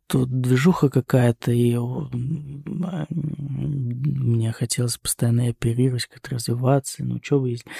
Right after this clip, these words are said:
Вот, но в итоге чемпионат мира прошёл, радость прошла. И что дальше? <laughs> Вот.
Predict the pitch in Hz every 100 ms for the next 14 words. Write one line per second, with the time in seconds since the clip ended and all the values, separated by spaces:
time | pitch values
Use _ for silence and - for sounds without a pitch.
0 | - - - - 135 113 127 139 - 226
1 | 196 - - - - _ _ _ _ -
2 | - _ _ - - 196 180 170 160 -
3 | 170 - 202 208 208 - - _ - 143
4 | 165 160 - - 147 151 - 160 165 175
5 | 175 170 _ _ _ _ _ _ _ _
6 | _ _ _ _ _ _ _ _ _ _
7 | _ _ _ _ _ _ - - - -
8 | 120 143 113 - - 117 _ _ _ _
9 | 135 131 123 131 180 135 113 110 113 113
10 | 110 113